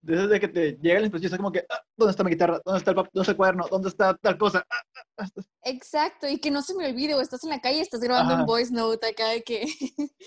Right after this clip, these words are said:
Speaker 1: De que mandas un WhatsApp a alguien, un audio así, "Es para mí, güey,
Speaker 2: Ah.
Speaker 1: pero te va a mandar", así.
Speaker 2: Ignora.
Speaker 1: Ajá, ignóralo.
Speaker 2: <laughs> Sí, sí. Son muy pocas las veces que sí, sí pasa, pero,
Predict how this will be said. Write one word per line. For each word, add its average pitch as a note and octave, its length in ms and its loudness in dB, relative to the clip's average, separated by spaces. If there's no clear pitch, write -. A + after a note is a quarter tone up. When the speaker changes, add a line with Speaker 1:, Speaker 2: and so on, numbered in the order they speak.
Speaker 1:
De F3 100 -2
que F3 80 0
mandas E3 220 2
un F3 120 0
WhatsApp F3+ 360 2
a F3+ 100 8
alguien, F3 240 2
un E3+ 120 0
audio E3 220 6
así, D#3+ 220 6
"Es F3+ 120 0
para G3 200 4
mí, F#3+ 160 2
güey, F3+ 160 8
Speaker 2:
Ah. F#3 40 4
Speaker 1:
pero D#3 240 4
te C#3+ 80 2
va D3+ 80 8
a - 20 6
mandar", D3+ 340 2
así. D#3 360 0
Speaker 2:
Ignora. A#3 560 4
Speaker 1:
Ajá, F3 260 4
ignóralo. E3+ 540 4
Speaker 2:
<laughs> - 580 -12
Sí, C4+ 500 -2
sí. B3 540 -4
Son D4+ 100 2
muy F#4+ 120 2
pocas A4 300 0
las B3+ 160 2
veces B3+ 300 -4
que A3+ 120 -4
sí, B3+ 340 -6
sí - 360 -4
pasa, A#3+ 440 -2
pero, G3 520 -6